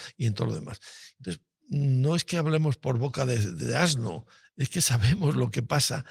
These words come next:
o lo que ha pasado después de proyectos de investigación. ¿Para qué? Para dárselo luego, lo que ha dicho Julio,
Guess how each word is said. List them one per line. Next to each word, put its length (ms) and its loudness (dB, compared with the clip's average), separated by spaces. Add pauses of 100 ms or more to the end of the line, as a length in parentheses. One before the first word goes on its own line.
(160)
o 80 -4
lo 140 0
que 80 0
ha 60 0
pasado 300 0
después 320 -4
de 80 -2
proyectos 380 -4
de 60 -2
investigación. 580 -4 (320)
¿Para 200 0
qué? 260 0 (280)
Para 220 -2
dárselo 440 2
luego, 300 4
lo 100 4
que 100 0
ha 40 4
dicho 200 2
Julio, 400 2